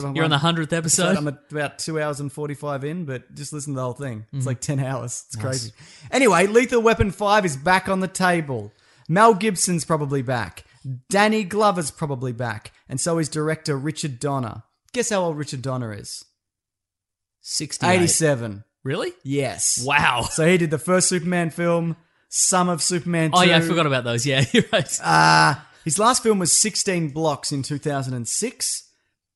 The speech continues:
Speaker 2: Was that a
Speaker 1: Uh, who was in that?
Speaker 2: Bruce Willis. He had to go sixteen blocks.
Speaker 1: Oh, nice.
Speaker 2: It was, I get that and Assault on Precinct thirteen, the remake,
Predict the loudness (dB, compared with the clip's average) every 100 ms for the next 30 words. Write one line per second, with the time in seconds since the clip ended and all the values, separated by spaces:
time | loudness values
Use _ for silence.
0 | _ -18 -14 -12 -10 -10 -10 -8 -6 -4
1 | -4 -4 -4 -4 -4 -4 -4 -4 -2 -2
2 | -2 -2 -2 -4 -4 -4 -6 -6 -4 -4
3 | -2 -2 -4 -6 -4 -2 -2 -4 -4 -4
4 | -4 -4 -4 -2 -4 -2 -4 -4 -4 -4
5 | -4 -4 -2 -2 0 0 -2 -6 -6 -8
6 | -4 -2 -4 -4 -8 -10 -8 -8 -6 -10
7 | -12 -10 -8 -6 -6 -6 -8 -8 -8 -8
8 | -10 -12 -20